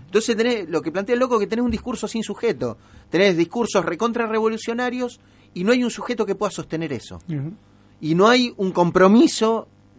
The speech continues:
Speaker 1: hacia ese discurso. O sea, terminan siendo discursos vacíos. La, la, el peligro de, de, de eso, digamos, es lo que nos toca vivir ahora.
Speaker 2: Ajá.
Speaker 1: Es que tenemos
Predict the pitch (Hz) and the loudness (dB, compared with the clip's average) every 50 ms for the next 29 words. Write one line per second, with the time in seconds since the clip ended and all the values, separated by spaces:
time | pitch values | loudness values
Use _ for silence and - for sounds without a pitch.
0 | _ _ _ _ _ _ - 131 135 - - - 151 151 185 226 220 - 208 202 | _ _ _ _ _ _ -6 -6 -6 -6 -4 -2 2 4 4 4 4 4 2 2
1 | 185 - 240 247 226 190 156 - - 120 127 - - - - - _ _ _ - | 0 2 4 4 6 4 4 2 -6 -12 -14 -16 -20 -20 -20 -20 _ _ _ -20
2 | 131 131 117 104 - 151 147 143 139 - 143 147 170 214 226 233 214 - 233 240 | -18 -16 -12 -6 -2 0 0 0 -2 -4 -4 -4 -2 -2 -2 -2 -4 -4 -4 -2
3 | 233 226 208 175 - 208 196 180 - 185 160 165 156 - - - 131 120 113 110 | 0 0 0 -2 -2 -6 -6 -6 -4 -4 -2 -2 -4 -4 -6 -8 -6 -6 -6 -8
4 | - _ _ _ _ - - - - 120 127 135 170 151 151 - - 156 156 156 | -12 _ _ _ _ -20 -18 -8 -4 -2 -2 -2 -2 -4 -4 -2 -2 -2 -2 -2
5 | 135 - - 185 202 240 247 226 214 202 190 180 180 180 175 170 156 151 160 160 | 0 2 2 4 6 6 6 6 6 6 6 6 6 4 2 0 -2 -2 -2 -2
6 | 160 160 156 147 143 131 135 147 160 185 196 185 180 - - 160 151 147 147 143 | 0 -2 -2 -4 -6 -4 -2 2 6 6 6 6 4 0 -4 -2 -2 -2 -2 -2
7 | 143 139 135 135 139 143 151 147 - _ _ _ - - 220 254 269 247 - 151 | -4 -4 -4 -6 -8 -8 -8 -10 -14 _ _ _ -6 -4 -2 -2 -2 -2 -4 -4
8 | 151 139 - - 190 175 175 151 143 135 135 139 143 135 135 165 202 208 185 147 | -6 -6 -6 -6 -4 -2 -2 -2 -2 -4 -4 -4 -4 -2 0 4 4 6 4 4
9 | 127 110 101 - _ _ - - 156 151 156 185 202 185 - 120 120 113 - 147 | 2 -2 -8 -12 _ _ -10 -8 -6 -6 -6 -6 -8 -8 -8 -10 -10 -8 -6 -6
10 | 139 - 156 151 175 185 185 175 165 156 147 | -4 -2 -2 0 0 0 0 0 0 -2 -2